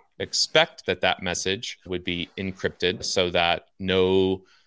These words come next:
external party beyond he or I would be able to read that communication,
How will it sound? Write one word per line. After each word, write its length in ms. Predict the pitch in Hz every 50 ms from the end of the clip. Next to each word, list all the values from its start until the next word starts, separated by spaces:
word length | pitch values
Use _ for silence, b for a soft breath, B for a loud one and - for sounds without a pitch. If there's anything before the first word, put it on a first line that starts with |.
| b b _ _ -
external 640 | 110 - - - - - 123 113 110 107 101 101 98
party 560 | - - - 104 104 101 98 98 101 113 120
beyond 500 | 107 101 95 92 95 90 90 92 90 85
he 360 | - - 101 98 98 101 -
or 280 | - 90 98 98 87 -
I 300 | 90 87 90 90 87 95
would 220 | 98 98 90 85
be 180 | 87 85 85 87
able 160 | 87 90 85
to 80 | 87
read 440 | 82 82 90 87 87 85 87 87 90 -
that 300 | 90 90 90 - _ _
communication, 840 | - 92 87 85 85 - - 87 85 82 - - 113 135 170 190